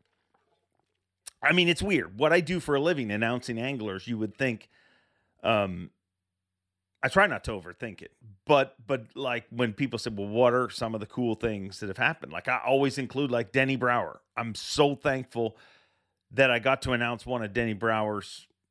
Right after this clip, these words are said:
victories, his last victory in the Elite Series before he retired. And that's not, I mean, it's not a boastful thing. It's just like, I mean, you, you wanna be able to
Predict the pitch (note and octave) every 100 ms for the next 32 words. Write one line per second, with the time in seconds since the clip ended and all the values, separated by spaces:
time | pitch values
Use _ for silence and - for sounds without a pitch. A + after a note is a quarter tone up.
0 | _ _ - C3 F#3 B2+ - - G#2+ A#2+
1 | A2 D3+ F3 - G#2+ - A2 G#2+ G#2+ G#2+
2 | G2+ - G#2 G#2 G#2+ G#2 A2 G#2+ F#2+ A2
3 | D3 A#3 - - _ _ _ _ _ C3
4 | B2+ B2 A#2+ D#3 D#3 - E3+ D#3+ D#3 D#3+
5 | D3+ _ _ _ _ _ _ _ _ _
6 | _ _ _ _ _ _ _ _ _ -
7 | - - D#3 E3 - F3 D#3+ D#3 E3+ -
8 | D3 D3 C#3 C3 - D#3 - D3 - G2+
9 | - - D3 D3+ C#3+ D3+ B2+ - B2+ C#3
10 | B2+ D3 E3+ C#3+ D3 D3 - D#3 D3+ C#3